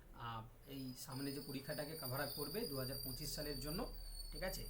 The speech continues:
এটাও তোমরা নিতে পারো। যারা নতুন আছো, এটা ট্রিপল ফোর এই ফিজের মাধ্যমে তোমরা কিন্তু নিতে পারো। আর যারা তোমরা এই টেন মিনিট শোটাকে তোমরা,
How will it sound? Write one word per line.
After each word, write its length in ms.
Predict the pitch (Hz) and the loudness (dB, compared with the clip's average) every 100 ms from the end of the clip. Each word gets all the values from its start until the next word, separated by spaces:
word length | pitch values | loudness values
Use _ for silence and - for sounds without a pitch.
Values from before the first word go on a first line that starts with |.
| - | -2
এটাও 260 | 139 151 | 2 4
তোমরা 240 | 156 143 143 | 4 0 2
নিতে 220 | 127 147 | 2 2
পারো। 280 | 147 214 - - - | 2 2 2 -4 -4
যারা 160 | 123 123 | -2 0
নতুন 320 | 123 123 156 | -2 -2 -2
আছো, 260 | 147 147 277 | -2 0 -2
এটা 260 | 139 127 202 - - - - - - | -2 -2 -2 -4 -10 -10 -10 -10 -8
ট্রিপল 340 | 170 165 196 196 | -6 -4 -2 -2
ফোর 340 | - 151 156 - | 0 -2 -2 -6
এই 260 | - 143 135 - | -4 -2 -2 -2
ফিজের 300 | 165 151 151 | -2 0 0
মাধ্যমে 300 | 135 131 214 | 0 0 -2
তোমরা 240 | 139 123 | -2 -2
কিন্তু 220 | 120 175 | -2 -2
নিতে 140 | 165 - | -2 -4
পারো। 160 | 104 - - - - - - | -10 -14 -18 -18 -18 -18 -12
আর 140 | 123 117 | -8 -2
যারা 260 | 127 151 | 4 6
তোমরা 460 | 175 170 170 185 180 151 | 6 6 6 6 4 0
এই 220 | 156 156 - - - - - - - - | -2 -2 -6 -14 -18 -18 -18 -16 -16 -10
টেন 180 | - 165 | -2 0
মিনিট 240 | 170 175 170 | 2 2 0
শোটাকে 400 | 165 156 151 160 | 0 2 2 2
তোমরা, 360 | 147 151 151 | 4 4 4